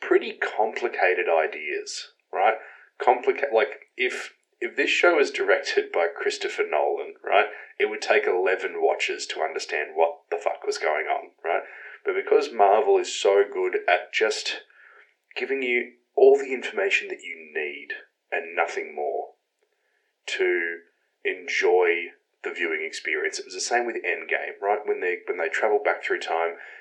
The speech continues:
they're like, "Right, we're gonna go so small that we go into the quantum realm. You don't have to understand what that is, but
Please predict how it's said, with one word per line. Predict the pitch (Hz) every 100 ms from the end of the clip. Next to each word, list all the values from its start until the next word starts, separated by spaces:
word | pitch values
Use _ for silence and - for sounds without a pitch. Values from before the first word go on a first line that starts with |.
| -
they're | 104 104
like, | - 101
"Right, | 92
we're | 101
gonna | 110 110
go | 101 92 - - -
so | - - 113
small | 113 - 98 101
that | 101
we | -
go | 92 92
into | 90 - 90 87 - - _
the | -
quantum | 101 101 95 90
realm. | 92 92
You | 95
don't | 104 98
have | 101
to | 98
understand | 90 - 98 90
what | 87
that | 87
is, | 87 85 - - - -
but | - -